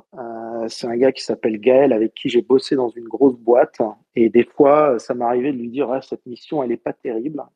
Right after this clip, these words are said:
Et il m'avait donné un bon conseil que, que j'avais essayé vraiment de suivre tout au long de ma carrière. Il m'avait dit un truc du style, « Renaud, euh, des missions qui sont pas fun, il y en aura toujours. »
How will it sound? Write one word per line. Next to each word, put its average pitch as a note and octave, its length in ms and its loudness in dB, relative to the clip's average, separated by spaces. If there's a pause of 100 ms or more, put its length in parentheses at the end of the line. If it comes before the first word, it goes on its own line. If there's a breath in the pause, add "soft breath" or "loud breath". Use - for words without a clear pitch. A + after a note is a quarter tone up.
(100)
Et B2 60 -4
il B2+ 60 -2
m'avait C#3+ 220 4
donné D3 200 4
un C#3 120 4
bon D3+ 180 0
conseil C#3+ 680 0
que, B2 60 -6
que A#2+ 280 -10
j'avais A#2+ 240 -2
essayé B2 260 0
vraiment B2+ 240 2
de B2+ 60 -10
suivre - 280 -8
tout - 220 -6
au C#3+ 40 4
long C#3+ 80 4
de C#3+ 60 2
ma C3 120 2
carrière. A#2+ 600 0 (840)
Il B2+ 80 -2
m'avait B2+ 220 6
dit D3 100 8
un D3 100 6
truc D3 220 2
du C3+ 160 -2
style, « D#3+ 320 0
Renaud, D3 560 2
euh, B2+ 100 0
des B2+ 120 -4
missions D3 680 -6
qui C#3+ 160 -16
sont B2 200 -14
pas C#3 180 0
fun, D3+ 340 0
il D3 60 -4
y C#3 40 -4
en B2+ 140 -6
aura B2 320 -6
toujours. » C3+ 640 -6